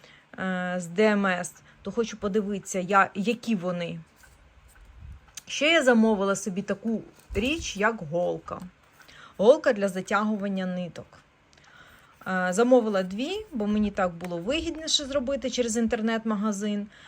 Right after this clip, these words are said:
Так, м, ну, набагато дешевше, чим їхати десь шукати її по магазинам, по швейним. Е, це мені треба аж на інший кінець Києва за ними їхати. Тому замовила дві.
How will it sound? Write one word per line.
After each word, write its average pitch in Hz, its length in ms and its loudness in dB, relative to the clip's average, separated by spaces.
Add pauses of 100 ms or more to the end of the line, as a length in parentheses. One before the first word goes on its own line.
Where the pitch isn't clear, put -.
(160)
Так, 220 320 2
м, 196 480 0
ну, 233 180 0
набагато 214 520 0
дешевше, 202 500 0
чим 185 300 -2
їхати 202 400 -4
десь 196 220 -2
шукати 196 440 -2
її 180 200 -8
по 180 360 -4
магазинам, 196 680 -2
по 240 120 -4
швейним. 226 600 -2 (500)
Е, 190 160 -4
це 214 100 -2
мені 196 260 0
треба 202 460 2
аж 202 180 -2
на 214 80 4
інший 226 380 2
кінець 202 380 -2
Києва 170 460 -6
за 185 120 -2
ними 175 280 -4
їхати. 165 460 -10
Тому 269 300 0
замовила 220 560 4
дві. 160 340 -8